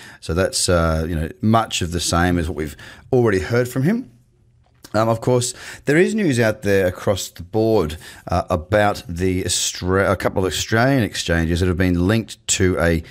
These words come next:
fellow who seems to have been allegedly, uh, having deal in, dealt in some naughty substances and whatnot. Now, I don't know anything about this, uh, other than the fact that what's been written out, so I'm not gonna name any names or get involved. It just seems to be that it's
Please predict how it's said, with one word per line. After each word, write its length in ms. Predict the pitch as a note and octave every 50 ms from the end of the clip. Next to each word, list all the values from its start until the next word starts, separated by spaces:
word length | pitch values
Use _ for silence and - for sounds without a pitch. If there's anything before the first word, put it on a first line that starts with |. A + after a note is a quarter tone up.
| - - - -
fellow 680 | - - - - - A#2 A2 G#2 G2+ F#2+ F#2 F#2 F#2 F#2 F2+ - - - -
who 320 | G2 F#2+ F#2 F2 E2+ F2 C#2+
seems 420 | - - B2+ C#3 C#3 C3+ B2+ -
to 200 | - - F#2+ E2+
have 140 | E2 D#2+ D2+
been 200 | - F#2 F2+ F2+
allegedly, 640 | F2 E2+ F#2+ B2+ B2+ G#2 E2+ D2+ D#2+ F#2 G#2 G2+ - - - - - - - _
uh, 100 | - E2+
having 300 | F2 G2 G2 G2 F#2 D#2+
deal 240 | D2+ G2 G2+ G2 G2
in, 140 | F#2+ G2 -
dealt 300 | - - A#2 A2 - - G2+
in 100 | G2+ F#2+
some 420 | - - - G2 F#2+ F#2+ F#2+ G2 -
naughty 400 | G2+ G2+ A#2 A#2+ A#2+ A2 A2+ G#2+
substances 600 | F#2 - B2 A#2 A2+ - - A2+ A2 - - F2+ F2
and 120 | F2+ F2+
whatnot. 460 | F2 F2 D#2 D2+ D2+ C#2+ C#2 - -
Now, 220 | G2 G#2 G2+ G2+ -
I 180 | G2+ A#2 C3
don't 160 | A#2+ G2+ C#2+
know 120 | D#2 D#2+ E2
anything 360 | E2 E2 E2 D2+ D2+ E2 D#2+
about 300 | D2+ D2+ E2 E2 - -
this, 320 | - E2+ D#2+ - - -
uh, 360 | - - - - G1+ - - - - -
other 200 | D#2+ E2+ D2+ E2
than 200 | E2 E2+ F2 E2+
the 40 | E2+
fact 280 | D#2+ - E2 E2 - -
that 140 | F#2 - -
what's 160 | F2 E2 -
been 320 | - F#2 F2 E2 D#2 D#2+
written 240 | F2+ F#2+ - E2+ F2+
out, 260 | G2 F#2 D#2+ D#2 - - - - - -
so 140 | - - F2+
I'm 80 | E2+ F#2+
not 120 | A2 G#2
gonna 140 | - F2+ E2
name 260 | E2+ F2 F2 F2 F2
any 100 | E2 E2
names 280 | E2 F2 F2+ F2+ F2 F2
or 120 | F2 E2+
get 160 | D#2+ F#2 F2
involved. 360 | F2+ D#2+ F#2+ A#2 B2 A2+ F#2 E2
It 60 | D2
just 380 | - - D#2+ - - - -
seems 320 | - - G2 F#2 F2 E2+ -
to 60 | E2+
be 220 | D2+ G2 F#2+ F#2+ F#2+
that 180 | F2+ F#2+ -
it's 180 | G2+ G2+ - -